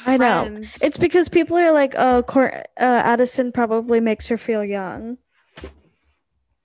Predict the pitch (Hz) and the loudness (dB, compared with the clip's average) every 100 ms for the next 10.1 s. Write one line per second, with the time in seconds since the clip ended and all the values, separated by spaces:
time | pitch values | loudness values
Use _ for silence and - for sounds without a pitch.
0 | _ _ _ _ _ 392 440 427 302 330 | _ _ _ _ _ -10 -4 -4 -4 -6
1 | 523 539 262 302 392 269 226 240 285 294 | -4 -4 -4 -4 -2 -2 -4 -6 -8 -6
2 | 508 480 - 254 285 311 294 240 190 156 | -8 -8 0 2 2 2 2 2 0 -2
3 | 196 254 220 220 220 190 - - 220 _ | -4 -6 -6 -6 -6 -8 -14 -20 -20 _
4 | _ 269 262 226 214 269 330 349 320 262 | _ -2 2 2 0 0 2 2 0 0
5 | 233 220 226 190 - 160 - - - 294 | -4 -6 -8 -12 -12 -16 -18 -20 0 4
6 | 302 - - 285 - 320 - 294 240 220 | 4 2 -2 -4 -2 -4 0 0 2 0
7 | 233 294 302 302 302 - 269 240 220 214 | 0 0 2 2 0 0 2 2 0 -2
8 | - - 254 262 254 254 247 254 226 226 | -8 -14 0 2 2 0 0 0 -2 -4
9 | - 226 220 226 214 208 175 - 262 - | -4 -8 -6 -6 -4 -2 -2 -4 -8 -12